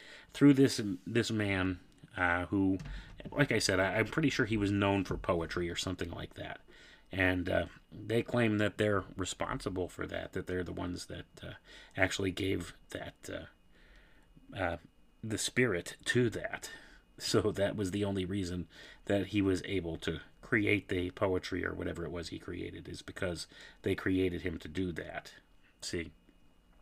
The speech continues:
the hubris of these people. Um, anyway, let's, let's not get too hung up on that idea, but they, they claim to be able to do this, folks,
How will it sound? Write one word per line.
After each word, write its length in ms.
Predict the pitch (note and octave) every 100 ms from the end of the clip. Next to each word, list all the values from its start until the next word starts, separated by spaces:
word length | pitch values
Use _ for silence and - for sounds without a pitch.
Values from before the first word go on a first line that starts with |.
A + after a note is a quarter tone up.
| - - -
the 120 | -
hubris 640 | G2+ F#2+ D#2+ - - - - - - -
of 240 | G2+ F#2+
these 200 | F#2+ F2
people. 420 | - E2+ D#2 D#2 - - - - - - - -
Um, 340 | E2+ F2 E2+ - - - - - - - - -
anyway, 400 | C3 A2+ F2 F2
let's, 240 | G2 A2+ -
let's 180 | A2 A2
not 180 | G2
get 120 | F2+ D#2+
too 160 | G2
hung 180 | F#2 F2
up 160 | E2+ F2+
on 140 | E2+
that 180 | F2 F2+
idea, 340 | F2+ F#2+ F2+
but 160 | F#2 F2
they, 160 | F#2+ - - -
they 120 | A#2
claim 320 | - D#3 D#3
to 80 | C3+
be 180 | A#2+ A2+
able 220 | G#2+ F#2+
to 80 | F#2
do 220 | E2 E2+
this, 200 | - -
folks, 460 | - F2 - -